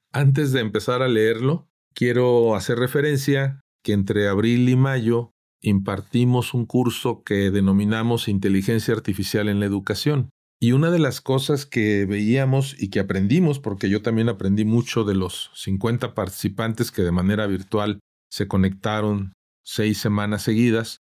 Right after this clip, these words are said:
es el hecho de que es muy importante que en el momento formativo de las personas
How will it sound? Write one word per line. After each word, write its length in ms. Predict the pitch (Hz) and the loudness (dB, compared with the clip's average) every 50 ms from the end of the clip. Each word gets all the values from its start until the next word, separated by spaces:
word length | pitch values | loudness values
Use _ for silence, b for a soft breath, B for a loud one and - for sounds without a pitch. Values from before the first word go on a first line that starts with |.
| _ _ - | _ _ -4
es 280 | 131 135 139 135 139 | 0 0 0 0 0
el 120 | 165 143 135 | 0 0 2
hecho 600 | 131 131 127 - - 143 135 135 135 135 - - | 2 0 0 0 0 0 2 2 2 0 -2 -4
de 240 | - 101 107 98 - | -2 -2 -2 -2 -2
que 240 | - - 110 107 113 | -2 0 2 2 2
es 100 | 113 110 | 2 4
muy 220 | 135 135 135 135 | 4 4 6 6
importante 800 | 139 139 135 139 110 92 92 - 120 120 120 113 - - 101 98 | 4 4 4 2 -2 -4 -2 -4 -4 -2 -2 -2 -2 -2 -4 -2
que 120 | - 104 95 | 0 0 2
en 120 | 95 95 | 2 4
el 80 | 98 95 | 4 2
momento 440 | 98 98 101 117 131 135 135 151 | 2 2 2 2 2 2 2 0
formativo 840 | 135 135 - 123 104 101 98 98 95 95 - - 131 139 131 123 123 110 | -4 -2 -2 -2 0 2 2 2 0 0 0 0 2 2 4 2 2 2
de 100 | 110 101 | 2 2
las 180 | 98 95 95 | 0 -2 -2
personas 800 | - - 101 98 - - 120 120 120 120 123 123 120 - - - | -4 -4 -4 -4 -2 -4 -2 -2 -2 -2 -2 -2 -4 -6 -10 -14